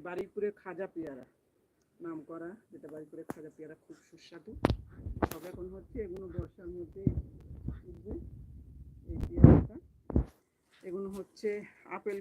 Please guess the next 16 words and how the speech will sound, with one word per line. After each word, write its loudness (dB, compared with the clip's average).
কুল -4
আছে, -8
বড় 2
বড় 4
যে -2
কুলগুলো 2
হয় -2
সেই -8
কুলটা, -10
এটা -8
অসময়ে -10
একটা -12
হচ্ছে। -12
হ্যাঁ, -12
তাই -10
গাছটা 0